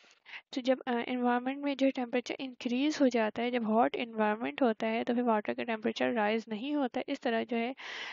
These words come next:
लिव-, अ, living organism की body का temperature भी ला-, rise नहीं होता है, उसकी जो, अ, activities है वो disturb नहीं होती है। इसके अलावा जो है ये हाई heat capacity जो है water, अ, water की living organism को जो है प्रोटे-, अ, protection भी provide करती है।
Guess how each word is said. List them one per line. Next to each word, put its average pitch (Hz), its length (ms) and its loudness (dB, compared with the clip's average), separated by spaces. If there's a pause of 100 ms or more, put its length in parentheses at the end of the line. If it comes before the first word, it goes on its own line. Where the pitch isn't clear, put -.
(160)
लिव-, 233 180 0
अ, 240 200 0
living 233 260 0
organism 233 600 -2
की 233 140 -4
body 220 300 2
का 233 100 -4
temperature 226 420 -2
भी 262 80 0
ला-, 262 320 0
rise 240 320 2
नहीं 254 180 0
होता 254 240 2
है, - 80 0
उसकी 233 280 2
जो, 233 400 4
अ, 262 380 -4
activities 254 680 -2
है 240 280 -2
वो 247 260 0
disturb 226 500 -2
नहीं 233 220 -4
होती 202 300 -2
है। 202 120 -6 (600)
इसके 285 240 -4
अलावा 269 300 0
जो 262 140 0
है 262 260 0
ये 262 60 -4
हाई 247 260 0
heat 254 280 -6
capacity 240 560 -2
जो 247 120 -2
है 254 160 2
water, 233 540 0
अ, 240 180 -2
water 226 380 0
की 262 260 -4
living 240 240 -4
organism 226 480 -2
को 233 140 -2
जो 240 100 2
है 269 80 2
प्रोटे-, 247 500 0
अ, 233 120 0
protection 233 560 0
भी 262 180 0
provide 226 460 0
करती 226 260 -6
है। 226 80 -6